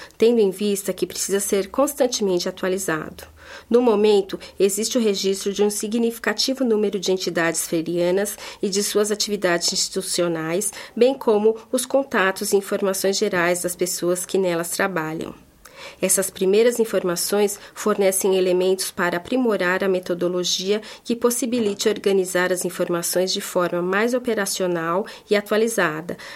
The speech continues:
bem como disponibilizá-las para a própria comunidade de educadores.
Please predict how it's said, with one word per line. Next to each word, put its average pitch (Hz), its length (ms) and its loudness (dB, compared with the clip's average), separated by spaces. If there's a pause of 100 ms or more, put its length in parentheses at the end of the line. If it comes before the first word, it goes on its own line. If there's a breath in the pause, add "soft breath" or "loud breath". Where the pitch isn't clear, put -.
(140 loud breath)
bem 226 260 4
como 220 440 2 (160 loud breath)
disponibilizá-las 208 1200 0
para 190 220 0
a 180 60 0
própria 220 360 -2
comunidade 208 720 0
de 190 120 -4
educadores. 180 920 -6